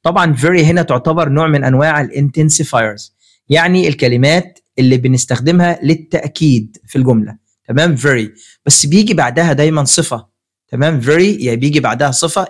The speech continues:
يا ممكن ت-، تصف برضو إيه، تيجي، آه، قبل ظرف، لكن ما يجيش بعدها فعل أبدًا. أمال مين اللي بيجي بعديه فعل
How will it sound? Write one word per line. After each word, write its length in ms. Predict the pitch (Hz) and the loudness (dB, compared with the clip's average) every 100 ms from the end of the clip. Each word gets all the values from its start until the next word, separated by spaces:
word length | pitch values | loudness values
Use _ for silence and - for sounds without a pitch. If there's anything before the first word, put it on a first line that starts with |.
| 151 | -2
يا 100 | 165 | 0
ممكن 440 | 196 185 147 - | 0 0 -4 -2
ت-، 280 | 143 139 131 - - _ | -2 0 -2 -6 -20 _
تصف 300 | 156 156 123 | -4 -4 -4
برضو 300 | 127 147 139 | -4 -4 -2
إيه، 280 | 139 151 147 | 2 2 2
تيجي، 360 | 156 151 147 139 | 0 0 0 0
آه، 480 | 131 127 123 - | 0 0 0 -2
قبل 340 | 151 139 139 135 131 | -4 -4 -8 -8 -2
ظرف، 260 | 131 104 - - _ _ _ _ 139 | -2 -2 -10 -20 _ _ _ _ -4
لكن 240 | 135 160 | 0 2
ما 60 | 160 | 2
يجيش 200 | 196 - | 2 0
بعدها 340 | 135 139 160 | -2 0 -2
فعل 360 | 151 170 143 131 | 0 0 0 -2
أبدًا. 420 | 160 131 113 107 135 | 0 -2 -4 -6 -2
أمال 240 | 135 139 | 0 2
مين 120 | 175 | 2
اللي 160 | 180 151 | 4 2
بيجي 180 | 160 151 | 2 0
بعديه 220 | 139 156 | 0 -2
فعل 360 | 160 147 131 | -2 -2 -2